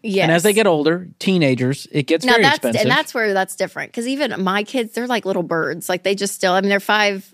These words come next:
Speaker 1: three. And
Speaker 2: Sure.
Speaker 1: I feel like it's when they hit those preteen years and all that, that you're like,
Speaker 2: They're
Speaker 1: "Oh,
Speaker 2: just
Speaker 1: wow, you
Speaker 2: constantly
Speaker 1: actually are."
Speaker 2: eating.
Speaker 1: I could count you as a human. Like, I
Speaker 2: But
Speaker 1: count
Speaker 2: I've
Speaker 1: our
Speaker 2: heard
Speaker 1: kids.
Speaker 2: formula's expensive.
Speaker 1: Yeah, that is true. It is. That's fair.
Speaker 2: There's
Speaker 1: That's
Speaker 2: one.
Speaker 1: fair.
Speaker 2: Now, transportation, I don't know that that's a huge factor until they become teenagers and, you know,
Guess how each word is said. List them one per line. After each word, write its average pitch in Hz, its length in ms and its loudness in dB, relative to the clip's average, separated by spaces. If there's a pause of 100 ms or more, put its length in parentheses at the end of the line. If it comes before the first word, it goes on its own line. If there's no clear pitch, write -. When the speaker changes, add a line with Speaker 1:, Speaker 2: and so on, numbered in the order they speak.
(140)
Speaker 1:
three. 202 260 0
And 180 60 0
Speaker 2:
Sure. 117 240 -2 (260)
Speaker 1:
I 214 60 0
feel 294 140 0
like 302 60 0
it's 226 100 -6
when 220 100 0
they 190 80 2
hit 214 200 -2
those 185 200 0
preteen 202 520 -2
years 185 480 2
and 175 280 -2
all 180 160 0
that, 165 260 0
that 170 80 -6
you're 170 80 -2
like, 151 120 -2
Speaker 2:
They're 151 100 0
Speaker 1:
"Oh, - 20 4
Speaker 2:
just 175 120 0
Speaker 1:
wow, 180 80 2
you 165 100 4
Speaker 2:
constantly 202 280 2 (100)
Speaker 1:
actually 214 180 2
are." 196 80 4
Speaker 2:
eating. 190 80 0
Speaker 1:
I 226 60 2
could 196 180 -12
count 208 220 -2
you 202 120 0
as 175 100 -6
a 175 40 -8
human. - 400 -10
Like, 196 100 -2
I 220 60 0
Speaker 2:
But - 80 0
Speaker 1:
count 269 160 4
Speaker 2:
I've 233 60 4
Speaker 1:
our 214 60 0
Speaker 2:
heard 277 120 2
Speaker 1:
kids. 214 140 -2
Speaker 2:
formula's 202 440 2
expensive. 131 720 -4
Speaker 1:
Yeah, 180 260 -2
that 170 180 -2
is 156 180 -6
true. 151 200 -6
It 226 120 -2
is. 165 320 -2
That's 180 240 -4
fair. 131 340 -6
Speaker 2:
There's 180 200 2
Speaker 1:
That's 165 100 -4
Speaker 2:
one. 131 100 2
Speaker 1:
fair. 151 220 -2 (220)
Speaker 2:
Now, 180 80 2
transportation, 220 960 0 (400)
I 226 120 2
don't 233 140 2
know 202 80 2
that 185 60 4
that's 180 180 2
a 147 60 0
huge 175 500 -2
factor - 580 -6
until 131 360 0
they 127 100 2
become 127 300 -2
teenagers 120 580 -2
and, 120 140 0
you 120 80 0
know, 110 200 -6